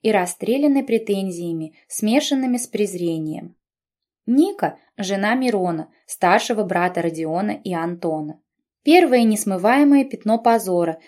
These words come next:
на геральдической карте благочестивого семейства. Вторым, куда более отвратительным, стала я. Мама Ники служила участковым терапевтом в заштатной поликлинике провинциального сибирского городка.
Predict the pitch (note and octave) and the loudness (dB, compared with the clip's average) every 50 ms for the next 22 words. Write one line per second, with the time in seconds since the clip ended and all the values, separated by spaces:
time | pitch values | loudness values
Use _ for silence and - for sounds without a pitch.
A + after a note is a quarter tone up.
0 | - - - G#3+ A3 G3+ F#3+ G3+ F#3+ F3+ F3+ F3 D3+ G3 B3+ - - - - - | -10 -2 0 2 2 4 4 4 4 4 2 0 0 -4 -4 -4 -4 -6 -2 -2
1 | A#3+ A#3 A#3 G3+ F#3+ G3+ G#3 G#3 - F3+ - - G3+ F#3+ G3 F3+ G3 G3 - F#3 | -2 -2 2 2 2 2 2 0 -2 -10 -8 -6 -4 -4 -2 -2 -4 -6 -6 -8
2 | F3+ - - F#3 G3 F#3+ F#3 E3+ F3 F3 - F#3+ F#3 F3+ F3+ E3+ E3 D#3+ E3 - | -8 -6 -4 -2 -2 -2 -2 -2 -4 -4 -4 -4 -4 -2 -2 -2 -2 -4 -6 -10
3 | - D#3 D3+ _ _ _ _ _ _ _ _ - - - A3 G#3 G#3+ A#3 C#4 E4+ | -14 -16 -16 _ _ _ _ _ _ _ _ -10 -2 2 4 4 4 4 2 0
4 | F4+ - _ _ _ _ - A#3+ G#3+ A3 G#3+ G#3 F#3+ G#3 G#3 G3+ F#3+ F3+ F3 F3 | 0 -4 _ _ _ _ -2 0 2 4 4 4 4 2 2 4 4 2 0 0
5 | - F3 E3+ E3+ E3+ A3+ B3 B3+ - C#4+ C#4 C4+ C4 - - - - - F#3+ E3+ | 0 -2 -2 -2 -2 -6 -8 -4 0 2 2 2 0 -2 -4 -8 -4 -2 -2 0
6 | E3 D#3+ E3 E3+ F3 F3 F#3+ F3+ E3 D#3 D#3 - - _ _ _ _ _ _ _ | 0 0 0 -2 -2 -2 -4 -4 -4 -4 -6 -10 -14 _ _ _ _ _ _ _
7 | _ _ _ _ - A#3 C4+ E4+ G#4+ G#4 F4 C#4+ B3+ C4+ D4+ F4 F4 - D4 - | _ _ _ _ 0 2 4 4 4 6 4 4 6 6 4 2 2 -2 -4 0
8 | A#3 A3 G#3+ B3 C#4+ D#4+ D#4+ D4 C#4+ - A3 - - - B3 C4+ D4 D4 C#4+ D4 | 0 0 0 0 0 0 0 -2 -2 -6 -10 -6 0 2 2 4 4 2 2 2
9 | C#4+ C#4 C4+ C4+ G#3 G3+ G3 F#3 F#3 - F3 E3+ E3+ _ _ _ _ - F#3 F#3+ | 2 0 0 0 -2 -2 -2 -2 -4 -6 -8 -8 -10 _ _ _ _ -10 -8 -2
10 | E3+ F#3+ F3+ F3+ F3+ - - G#3+ A#3 C4 C4 C#4 C4+ - B3+ A#3+ A#3+ A#3 - G3+ | 0 2 0 0 0 0 2 2 2 4 4 2 0 0 0 0 0 0 0 0
11 | G#3+ A#3 A#3+ A#3 A3+ - E3+ - - - F3+ F#3 F#3+ F3+ - - F#3 F3+ G3 A3+ | 2 2 2 2 0 -2 -6 -4 -4 -4 -4 -4 -4 -6 -4 -2 0 2 4 4
12 | C4 C#4+ C4+ C4+ A#3 B3 A#3+ - G#3+ F3+ F#3 F#3 F#3 F#3 - - G3+ F#3+ F#3 G3 | 4 2 2 0 0 -4 -4 -4 -4 -2 -2 -4 -4 -6 -6 -6 -4 -4 0 0
13 | G3 F#3+ F#3 F#3+ - - - E3 D#3 D3+ - | 2 2 2 -2 -4 -4 -4 -4 -4 -4 -6